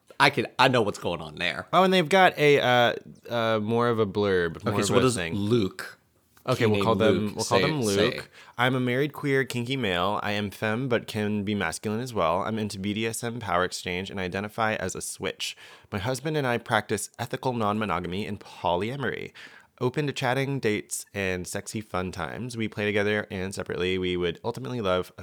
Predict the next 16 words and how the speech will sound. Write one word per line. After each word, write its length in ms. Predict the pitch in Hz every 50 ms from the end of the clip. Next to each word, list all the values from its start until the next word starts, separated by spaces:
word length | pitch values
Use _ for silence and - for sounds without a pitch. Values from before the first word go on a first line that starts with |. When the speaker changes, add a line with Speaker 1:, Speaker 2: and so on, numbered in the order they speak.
| - -
Speaker 2:
to 100 | - -
find 160 | 98 110 107
a 40 | 101
third 240 | - - 101 98 92
to 60 | -
join 200 | 90 98 90 90
us 220 | 90 87 - - - - - - - - - _ _
for 380 | _ - - - 92 92 95 -
a 60 | -
triad," 880 | - - - - 107 113 147 151 123 113 110 110 113 113 113 107 107 101 - _ _
and 160 | - 104 98 104
then 320 | 95 95 92 92 92 - -
a 80 | 90 98
linking 460 | 95 90 90 - - 90 87 87 82 -
I 140 | 76 82 82
G. 420 | 80 78 82 - 64 62 58 -